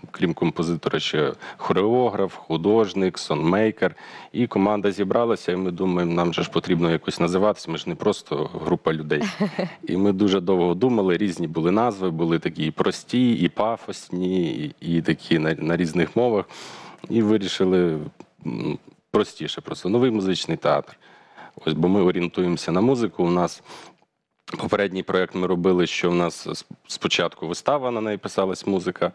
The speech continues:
Speaker 1: а зараз ми зробили так, що спочатку написалась музика авторська повністю, Ілля Михайлович написав. Ось, і на, вже на музику ми вже якби накладаємо, нанизуємо всі, всі ось ці елементи.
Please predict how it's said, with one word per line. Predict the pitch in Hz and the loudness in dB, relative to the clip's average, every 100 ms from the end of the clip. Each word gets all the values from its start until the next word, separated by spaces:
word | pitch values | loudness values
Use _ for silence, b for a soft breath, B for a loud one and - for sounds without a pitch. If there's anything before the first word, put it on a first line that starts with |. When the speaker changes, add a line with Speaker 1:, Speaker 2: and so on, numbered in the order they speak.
| B B B - | B B B -4
Speaker 1:
а | - 85 82 | 0 2 2
зараз | 101 98 - | 2 0 -2
ми | 90 | -4
зробили | 85 85 85 90 85 | -4 -2 2 2 2
так, | - 95 | 2 0
що | - - 82 80 78 76 82 | -2 -4 0 2 2 0 -2
спочатку | - - - 85 - 78 | -6 -6 -2 -2 -2 -10
написалась | - - 78 76 | -8 -2 -2 0
музика | 101 123 131 - 107 101 | 0 2 0 0 0 2
авторська | 98 - - - 90 | 0 -2 -10 -8 -8
повністю, | - 90 85 - - 80 80 82 | -2 0 0 -4 -6 -2 0 0
Ілля | 82 82 80 | 2 2 2
Михайлович | 80 87 80 80 80 80 | -2 0 0 0 -4 -4
написав. | 76 80 78 80 B B B B B B B B B B B B - | -6 -4 0 0 B B B B B B B B B B B B -2
Ось, | 85 90 - - | 0 0 -2 -6
і | 104 113 113 107 | -2 2 4 4
на, | 95 90 87 85 82 | 2 0 0 0 0
вже | 85 85 92 | -2 -2 0
на | 90 | 0
музику | 107 123 104 90 | 0 0 -2 0
ми | 87 95 | 2 2
вже | 85 85 87 | 2 -2 0
якби | 80 80 | -2 0
накладаємо, | 82 - 82 80 92 90 85 85 | -2 0 -4 0 0 0 -4 -4
нанизуємо | 82 92 92 85 85 80 | -2 0 2 2 0 -2
всі, | - 95 90 87 | -4 -2 2 2
всі | 82 82 82 - 90 87 | 2 2 0 0 2 4
ось | 82 - | 2 -2
ці | 87 | -2
елементи. | 85 85 82 78 78 - | 2 2 0 -2 -6 -12